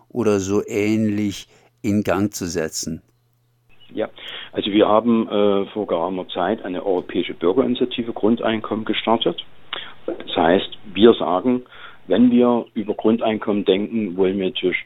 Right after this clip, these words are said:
Speaker 2: über unseren nationalen Rahmen hinausdenken. Wir sind bei diesem Schritt jetzt erstmal bei Europa, bei der E U gelandet. Und die Europäische Bürgerinitiative hat den Sinn,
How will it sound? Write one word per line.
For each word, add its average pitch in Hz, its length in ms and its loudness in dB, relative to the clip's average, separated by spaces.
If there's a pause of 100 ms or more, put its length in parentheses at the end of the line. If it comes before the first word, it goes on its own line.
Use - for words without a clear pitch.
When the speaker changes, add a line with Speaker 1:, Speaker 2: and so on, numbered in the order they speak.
Speaker 2:
über 117 240 2
unseren 104 320 -6
nationalen 85 580 -4
Rahmen 82 320 2
hinausdenken. 95 880 0 (420)
Wir 98 240 4 (200)
sind 95 240 0 (220)
bei 87 120 6
diesem 90 260 -4
Schritt 95 240 0
jetzt 90 140 -10
erstmal 90 400 -10
bei - 180 -4
Europa, 101 460 -10
bei 87 100 -6
der 80 120 -4
E 87 180 -6
U 95 120 -4
gelandet. 85 420 -2 (400)
Und 107 100 0
die 107 60 4
Europäische 113 420 4
Bürgerinitiative 117 640 0
hat 95 140 -6
den 82 160 -6
Sinn, 180 340 -2